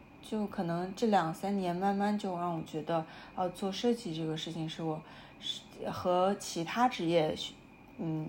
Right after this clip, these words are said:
相比是我最喜欢做的事情。所以现在就是 fully committed to this。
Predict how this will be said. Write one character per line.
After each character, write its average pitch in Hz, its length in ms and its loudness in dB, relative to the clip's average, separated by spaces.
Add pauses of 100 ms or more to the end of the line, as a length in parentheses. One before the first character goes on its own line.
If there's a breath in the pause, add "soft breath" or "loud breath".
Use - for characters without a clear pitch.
相 247 220 4
比 185 180 -6 (320 loud breath)
是 - 140 -8
我 170 100 0
最 214 180 2
喜 202 140 -2
欢 - 140 -6
做 165 160 -4
的 - 100 -4
事 - 220 -10
情。 - 180 -12 (480 loud breath)
所 - 160 -8
以 151 500 -4
现 180 220 -4
在 165 160 2
就 151 160 -4
是 170 320 -6
fully 165 460 -2 (360 loud breath)
committed 170 500 -6 (380)
to - 80 -10
this。 - 360 -12